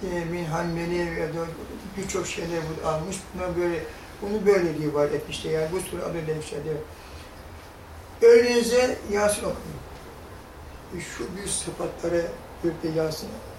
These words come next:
ölüler, ölüler, Yasin ok-, okumaz mısın? Hazreti Peygamber'e hep verilen şeye, sureye sen ölüler okursun. Yasin'in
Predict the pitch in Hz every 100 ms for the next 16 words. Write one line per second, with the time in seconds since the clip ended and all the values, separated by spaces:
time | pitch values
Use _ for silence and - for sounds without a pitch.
0 | - - 156 156 160 175 180 - 160 170
1 | 160 175 - - - 170 185 208 226 160
2 | - - - - - - - - - -
3 | - - - - - - - 160 175 -
4 | 160 156 160 156 160 170 - 160 170 -
5 | 160 156 160 151 - 170 185 - - -
6 | - - - - - - 165 156 170 185
7 | - - - - 196 185 165 170 156 -
8 | - 113 73 - - - - - - -
9 | - - - - - - - - - -
10 | - - - - - - 190 208 214 220
11 | 233 240